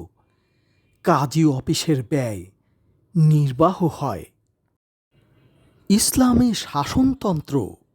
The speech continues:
এবং রাষ্ট্রীয় দায়িত্ব পালনকারী ব্যক্তি হিসেবে উনিশ শতকের মাঝামাঝি পর্যন্ত কাজী সমাজের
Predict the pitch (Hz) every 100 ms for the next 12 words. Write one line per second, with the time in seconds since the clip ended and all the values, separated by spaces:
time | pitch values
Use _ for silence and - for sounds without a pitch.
0 | _ _ _ _ _ _ - 160 151 123
1 | 101 135 135 - - 226 220 - 127 139
2 | 147 - 233 214 175 156 139 143 127 107
3 | 139 135 - - 214 294 - 175 117 82
4 | 82 - _ _ _ _ _ _ _ _
5 | _ 190 190 277 - - 208 - 190 202
6 | 156 117 110 139 202 214 226 - 208 175
7 | 123 - 135 - 117 82 82 _ _ _
8 | _ _ _ _ _ _ _ - 147 117
9 | 90 147 101 82 - _ _ _ _ _
10 | _ _ _ - - 170 151 135 147